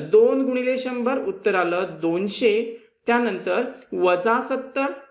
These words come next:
वजा सत्तर, दोघांचंही चिन्ह समान आहे, ते समान चिन्ह पुढे आलं आणि संख्यांची बेरीज झाली. तर सत्तर आणि सत्तर एकशे चाळीस झाले. त्यानंतर हे आपण कंसामध्ये लिहायचं आहे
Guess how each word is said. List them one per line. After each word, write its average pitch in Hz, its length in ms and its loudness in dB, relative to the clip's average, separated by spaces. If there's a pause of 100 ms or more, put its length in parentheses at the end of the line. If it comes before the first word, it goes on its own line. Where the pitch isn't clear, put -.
(100)
वजा 214 460 2
सत्तर, 151 400 -8 (300)
दोघांचंही 226 640 2
चिन्ह 233 280 0
समान 226 440 0
आहे, 220 240 2
ते 247 80 0
समान 202 400 0
चिन्ह 208 300 0
पुढे 202 260 4
आलं 220 240 4
आणि 214 180 0
संख्यांची 180 580 -8
बेरीज 170 400 -2
झाली. 233 240 4 (340)
तर 214 100 4
सत्तर - 360 0
आणि 240 180 2
सत्तर 262 400 -2
एकशे 233 380 0 (100)
चाळीस 170 440 -2
झाले. 120 220 -8 (1080)
त्यानंतर 180 360 0
हे 180 220 2
आपण 185 420 -2 (640)
कंसामध्ये 202 560 2
लिहायचं 196 380 0
आहे 220 240 0